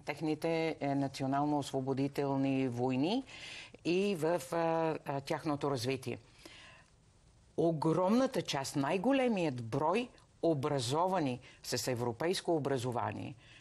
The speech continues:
в Африка са от, а, бившите социалистически страни, включително и България.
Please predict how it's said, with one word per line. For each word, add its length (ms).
в 240
Африка 460
са 160
от, 280
а, 100
бившите 480
социалистически 880
страни, 380
включително 680
и 80
България. 520